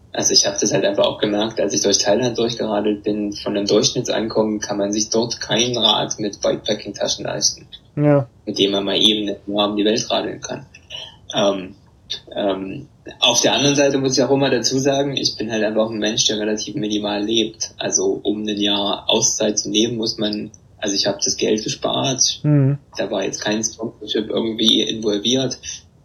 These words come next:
Speaker 1: Und man beschränkt sich halt, oder ich hab das jetzt nicht als Beschränkung angelegt, ich bin, glaub ich, einfach ein Mensch, der relativ einfach lebt, grundsätzlich.
Speaker 2: Mhm.
Speaker 1: <laughs> Ähm, und ja, hab mir halt einfach das Geld zusammengespart,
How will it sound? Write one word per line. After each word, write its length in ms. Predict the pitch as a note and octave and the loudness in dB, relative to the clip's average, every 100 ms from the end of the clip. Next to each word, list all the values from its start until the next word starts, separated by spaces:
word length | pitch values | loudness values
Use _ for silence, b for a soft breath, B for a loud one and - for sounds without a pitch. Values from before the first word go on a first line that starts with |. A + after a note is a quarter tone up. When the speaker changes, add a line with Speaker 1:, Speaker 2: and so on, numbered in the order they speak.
| _ _ - | _ _ -4
Speaker 1:
Und 220 | - C3 | 0 2
man 160 | C3 C3 | 2 2
beschränkt 420 | B2+ - B2 D3+ | 2 2 0 0
sich 220 | D#3 D3 | 0 0
halt, 420 | C#3+ C#3 C3 - - | 0 0 -2 -4 -6
oder 160 | G#2+ - - - _ - | -4 -4 -8 -20 _ -8
ich 80 | |
hab 80 | - | -4
das 160 | - - | 0 0
jetzt 120 | G#2 | 0
nicht 100 | G#2 | 0
als 160 | G2 - | 0 0
Beschränkung 460 | - A2+ B2+ C3+ | -2 -2 -2 -2
angelegt, 400 | A#2 A2+ G#2+ G#2 | -2 0 2 2
ich 80 | - | 0
bin, 100 | G#2 | -4
glaub 180 | G2+ G2+ | -2 0
ich, 120 | G2+ | -2
einfach 180 | G#2 G2+ | -4 -4
ein 60 | G2+ | -4
Mensch, 220 | G2+ A2 | 0 0
der 160 | G#2 G2 | 0 0
relativ 320 | G2 G2 - | -2 -2 -4
einfach 380 | G2 G#2 - - | -4 -4 -8 -2
lebt, 240 | G#2+ A2 - - - | -2 -2 -10 -20 -2
grundsätzlich. 760 | - G#2 G#2+ - - C#3+ - - C#3 | 2 4 2 0 -2 -4 -4 -6 -4
Speaker 2:
Mhm. 140 | C3 | -4
Speaker 1:
<laughs> 600 | - - D#3 D3 C3+ C3+ - | -2 4 6 6 4 2 2
Ähm, 380 | A2+ A2 A2+ A2+ B B - | 2 2 -2 0 B B -2
und 460 | B2 A#2 A#2 A2+ A2+ - - - - | 2 2 2 -4 -2 -2 -4 -16 0
ja, 320 | D3 C#3 G#2+ | 2 2 0
hab 180 | G3+ - | -6 -4
mir 100 | A2+ | -2
halt 140 | G#2 G2+ | -2 -2
einfach 180 | G#2+ G#2+ | -2 -2
das 140 | - | 2
Geld 200 | G#2+ G#2 | 2 2
zusammengespart, 1000 | G#2+ G#2 A2 A2+ A#2+ B2 B2 C3 C3 | 2 0 0 -2 0 0 2 0 -2